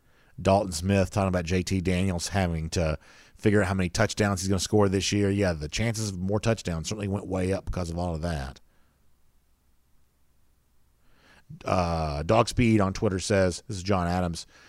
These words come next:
says, "The biggest single transfer portal day for any team."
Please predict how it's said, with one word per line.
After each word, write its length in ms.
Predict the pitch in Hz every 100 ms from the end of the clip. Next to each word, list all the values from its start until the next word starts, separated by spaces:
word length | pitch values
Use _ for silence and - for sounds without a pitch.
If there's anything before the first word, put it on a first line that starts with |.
| -
says, 220 | - 113
"The 80 | 92
biggest 380 | 82 117 143 -
single 320 | - 147 127
transfer 480 | - 117 117 - 113
portal 320 | - 117 101
day 180 | 95 101
for 180 | 92 -
any 260 | 110 120 107
team." 400 | 110 101 71